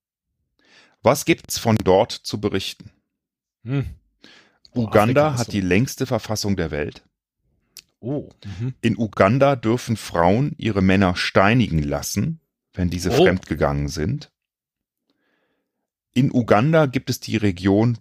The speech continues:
Speaker 1: Buganda, in der man die Sprache Luganda spricht. In Uganda entdeckte Charles Alderton die Cola-Nuss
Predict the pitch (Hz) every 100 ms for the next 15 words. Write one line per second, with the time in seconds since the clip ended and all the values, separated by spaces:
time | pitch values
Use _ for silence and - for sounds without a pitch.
0 | _ 98 107 156 110 85 78 76 78 104
1 | 143 _ _ - 98 101 104 110 101 95
2 | - 98 95 110 117 107 - 92 98 120
3 | 117 90 76 73 69 65 - _ - -
4 | 85 127 - - _ - - - - -
5 | 988 1017 960 - - - - - - -
6 | - 107 117 - 107 90 98 113 147 147
7 | 151 - 110 110 117 - 101 101 - 104
8 | 101 127 - - 104 113 104 95 95 107
9 | - 101 - - 165 117 76 78 110 -
10 | -